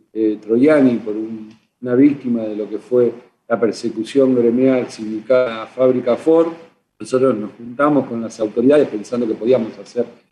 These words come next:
una reparación integral del Estado, pero también de la empresa, y la respuesta fue, "Bueno, nosotros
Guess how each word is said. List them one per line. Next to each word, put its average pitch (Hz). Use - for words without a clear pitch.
una 123
reparación 113
integral 120
del 135
Estado, 135
pero 104
también 120
de 127
la 123
empresa, 135
y 120
la 113
respuesta 127
fue, 123
"Bueno, 120
nosotros 110